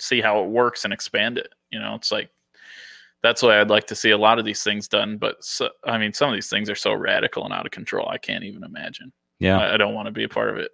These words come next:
Speaker 1: The whole Ithaca wants to get rid of their police department, and then the day after they say it, somebody gets their throat sliced, another person gets stabbed.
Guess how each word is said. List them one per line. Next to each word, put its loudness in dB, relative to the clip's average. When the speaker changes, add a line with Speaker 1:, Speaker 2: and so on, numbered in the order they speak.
Speaker 1:
The 2
whole 6
Ithaca 4
wants 4
to 4
get 2
rid 2
of 0
their 2
police 0
department, 0
and 0
then 4
the 2
day 6
after 2
they 2
say 4
it, 2
somebody 2
gets 0
their 2
throat 4
sliced, 2
another -2
person -2
gets -6
stabbed. 0